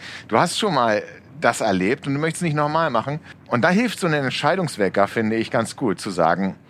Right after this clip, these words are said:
„Nee, heute stelle ich mir den Wecker und will was Neues machen.“ Du hast aber recht, ob das jetzt am letzten Tag, ob ich den dann stellen sollte und sagen sollte, „Heute werde ich jetzt nochmal wirklich probieren, ob das mit meiner, mit meiner Aller-, Nussallergie doch nicht so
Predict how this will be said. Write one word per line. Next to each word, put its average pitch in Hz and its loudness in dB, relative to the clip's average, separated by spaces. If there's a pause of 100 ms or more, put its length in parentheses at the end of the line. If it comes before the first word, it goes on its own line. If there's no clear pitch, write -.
(260)
„Nee, 95 -2
heute 185 2
stelle 156 -4
ich 123 -6
mir 131 -2
den 104 0
Wecker 113 -4
und 104 -2
will 101 -2
was 95 -2
Neues 87 0
machen.“ 82 -4 (180)
Du 113 0
hast 117 0
aber 117 2
recht, 110 0
ob 101 -6
das - -4
jetzt 98 -6
am 85 -4
letzten 113 -2
Tag, 117 0 (680)
ob 95 -2
ich 87 -8
den 120 0
dann 113 0
stellen 107 0
sollte 113 0
und 107 0
sagen 104 2
sollte, 95 0
„Heute 147 0
werde 127 0
ich 120 0
jetzt 117 -2
nochmal 113 0
wirklich 113 -4
probieren, 117 0
ob 113 -2
das 117 -4
mit 120 0
meiner, 110 4 (180)
mit 113 -4
meiner 104 2
Aller-, 110 0
Nussallergie 120 0
doch 113 -2
nicht 170 -2
so 139 0